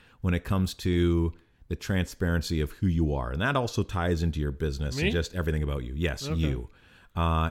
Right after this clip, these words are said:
Speaker 1: is I remember there was a day that you were texting me and you were telling me about how difficult it was,
Speaker 2: Mm-hmm.
Speaker 1: you know, raising Alex at the time. Like,
Speaker 2: I
Speaker 1: you
Speaker 2: know
Speaker 1: just
Speaker 2: ex-,
Speaker 1: weren't
Speaker 2: I know the,
Speaker 1: sleeping.
Speaker 2: I know the
Speaker 1: Yeah, see, we're
Speaker 2: exact
Speaker 1: talking
Speaker 2: instance
Speaker 1: about the
Speaker 2: that
Speaker 1: same moment.
Speaker 2: Yeah.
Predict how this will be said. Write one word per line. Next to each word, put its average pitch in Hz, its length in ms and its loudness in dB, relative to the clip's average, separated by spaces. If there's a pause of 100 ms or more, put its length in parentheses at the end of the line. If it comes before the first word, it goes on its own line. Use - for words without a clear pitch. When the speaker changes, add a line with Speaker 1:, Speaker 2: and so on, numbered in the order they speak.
Speaker 1:
is 82 360 0
I 92 80 -2
remember 92 760 2
there 87 180 0
was 80 140 0
a 82 40 -2
day 82 260 0
that 80 180 -2
you 82 160 0
were 78 120 -2
texting - 440 -8
me 73 300 -2 (420)
and 82 140 0
you 82 100 0
were 76 120 0
telling 101 320 -2
me 76 180 0
about 73 240 -4
how 82 180 -4
difficult 73 560 -6
it - 140 -8
was, 67 500 -6 (140)
Speaker 2:
Mm-hmm. 127 220 -6 (340)
Speaker 1:
you 80 80 -2
know, 73 120 0
raising 76 460 0
Alex 69 360 -6
at - 60 -8
the - 60 -12
time. 64 400 -6
Like, 69 140 -4
Speaker 2:
I - 40 -2
Speaker 1:
you 85 60 2
Speaker 2:
know 85 60 2
Speaker 1:
just 78 160 0
Speaker 2:
ex-, 82 60 0
Speaker 1:
weren't 80 140 2
Speaker 2:
I - 40 2
know 170 160 2
the, - 60 4
Speaker 1:
sleeping. 78 320 0
Speaker 2:
I 78 100 -2
know 156 160 -4
the 143 100 -6
Speaker 1:
Yeah, 101 300 2
see, 131 240 2
we're 92 120 4
Speaker 2:
exact 92 100 0
Speaker 1:
talking 92 280 2
Speaker 2:
instance 82 600 -2
Speaker 1:
about 87 120 -2
the 85 60 0
Speaker 2:
that - 80 2
Speaker 1:
same 87 200 2
moment. 80 360 0
Speaker 2:
Yeah. 131 180 -8